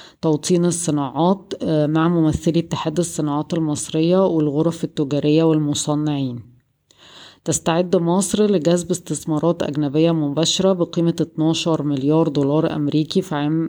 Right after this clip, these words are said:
آه، تلاتة وعشرين أربعة وعشرين بارتفاع عشرين في المية عن العام المالي الحالي. مصر للألمنيوم،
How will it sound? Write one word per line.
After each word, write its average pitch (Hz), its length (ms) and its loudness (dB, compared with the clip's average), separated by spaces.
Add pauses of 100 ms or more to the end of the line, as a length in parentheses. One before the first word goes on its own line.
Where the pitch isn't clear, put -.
(120)
آه، 143 200 0
تلاتة 151 400 -2
وعشرين 151 400 -2
أربعة 147 380 0
وعشرين 160 560 0
بارتفاع 160 460 -2
عشرين 156 500 0
في 160 120 -4
المية 151 380 2
عن 147 260 0
العام 151 680 0
المالي 143 580 2
الحالي. 131 520 -4 (1200)
مصر 180 340 0
للألمنيوم، 170 1160 2